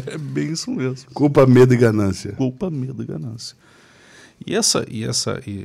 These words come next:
Speaker 1: e, e isso trouxe, trouxe, foi horrível. E daí, uma das coisas mais interessantes, quando a gente começou a ministrar isso, a arrecadação da igreja caiu lá embaixo. Caiu, caiu drasticamente.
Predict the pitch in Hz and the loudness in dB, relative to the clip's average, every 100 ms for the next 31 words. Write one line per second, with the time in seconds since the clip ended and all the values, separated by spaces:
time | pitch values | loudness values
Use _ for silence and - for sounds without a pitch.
0 | 127 107 127 113 110 113 131 131 131 135 | -12 -16 -14 -10 -8 -8 -10 -8 -8 -6
1 | - 196 _ 127 117 - 139 - _ _ | -8 -12 _ -12 -12 -10 -12 -14 _ _
2 | _ _ - - _ 117 113 _ 131 - | _ _ -20 -20 _ -18 -18 _ -20 -10
3 | - 120 190 135 101 107 127 156 - _ | -4 -2 -2 -4 -6 -6 -6 -6 -12 _
4 | _ - 190 151 - - 110 107 98 110 | _ -8 -2 -2 -2 -6 -6 -6 -8 -6
5 | 127 107 101 - 110 - 123 123 - 120 | -6 -6 -10 -10 -12 -8 -8 -8 -8 -6
6 | 123 - 101 98 - 104 95 92 - 110 | -6 -8 -10 -10 -8 -8 -8 -10 -12 -10
7 | 117 123 - - _ _ _ _ _ _ | -6 -6 -6 -12 _ _ _ _ _ _
8 | _ _ - 87 110 113 104 95 - 107 | _ _ -10 -6 -4 -4 -4 -4 -4 -6
9 | 98 95 107 107 - 98 104 135 - - | -6 -8 -8 -8 -8 -8 -8 -8 -10 -16
10 | - _ _ _ _ _ _ _ _ _ | -20 _ _ _ _ _ _ _ _ _
11 | _ _ _ _ _ - - 226 117 98 | _ _ _ _ _ -18 -10 -6 -6 -6
12 | - 113 110 107 104 107 - - 196 120 | -10 -10 -10 -8 -8 -8 -10 -16 -12 -14
13 | - - | -14 -20